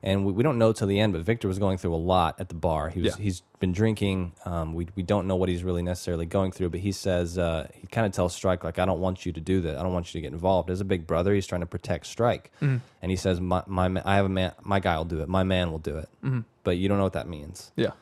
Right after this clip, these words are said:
Speaker 1: And, uh, but then continue. Mekhi Phifer, Strike, does go back
Speaker 2: Yeah.
Speaker 1: to the store.
Speaker 2: And this is where things get a little bit obscured. Um, he walks up to the window, taps on it, the guy comes out, they start talking,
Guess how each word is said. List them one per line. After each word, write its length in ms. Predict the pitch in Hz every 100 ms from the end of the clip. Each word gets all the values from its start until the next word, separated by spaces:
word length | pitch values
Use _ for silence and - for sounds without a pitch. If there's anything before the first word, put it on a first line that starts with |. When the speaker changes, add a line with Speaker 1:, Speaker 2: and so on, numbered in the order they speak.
| _ _ _
Speaker 1:
And, 240 | 87 87
uh, 140 | 87 80
but 120 | -
then 180 | 98 87
continue. 380 | - 92 92 82
Mekhi 300 | 87 101 90
Phifer, 380 | 92 85 82 78 -
Strike, 360 | - 98 82
does 200 | - 104
go 120 | 95 87
back 540 | 87 92 60 - - -
Speaker 2:
Yeah. 140 | 113 - _
Speaker 1:
to 80 | -
the 60 | 85
store. 320 | - - - - - - - -
Speaker 2:
And 100 | 160
this 100 | 165
is 120 | 160
where 140 | 156 147
things 280 | 160 147
get 100 | 127 131
a 40 |
little 180 | 123 123
bit 120 | 120
obscured. 640 | 113 110 - 113 107 107 - 262
Um, 280 | 117 117 117
he 100 | 139
walks 420 | 135 135 127 -
up 200 | 127 -
to 100 | -
the 100 | 127
window, 360 | 120 113 117 110
taps 360 | 107 110 107 120
on 60 |
it, 40 | 107
the 80 | 110
guy 220 | 113 107
comes 300 | - 104 113
out, 360 | 139 151 143 - - - - - -
they 80 | 123
start 260 | - 117
talking, 640 | - 139 123 135 120 113